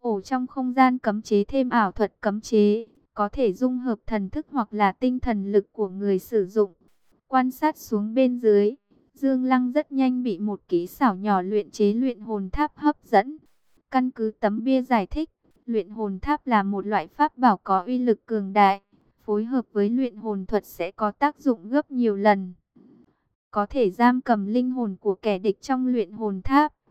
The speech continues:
cũng có thể thông qua luyện hồn tháp mượn năng lượng khổng lồ trong thiên địa luyện chế linh hồn cường đại của kẻ địch.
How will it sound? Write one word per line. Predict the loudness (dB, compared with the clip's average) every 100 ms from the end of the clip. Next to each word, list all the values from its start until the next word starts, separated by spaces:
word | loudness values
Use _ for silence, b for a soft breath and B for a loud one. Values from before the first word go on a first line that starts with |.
| _ _
cũng | -14 -10
có | -4 -4
thể | 0 -2
thông | -2 -4
qua | 0 2 2
luyện | 2 -2 -4
hồn | -6 -6 -4
tháp | -4 -2 0
mượn | -2 0 0
năng | 2
lượng | 2 0 -4
khổng | -8 -6 0
lồ | 2 2
trong | 0 -4 -4
thiên | -2 -2 0
địa | 0 0
luyện | -2 -4
chế | 0 0 2
linh | 2 0
hồn | -2 -4 -4
cường | -4 -4 2
đại | 2 2
của | -4 -4
kẻ | -2 -2
địch. | 0 -2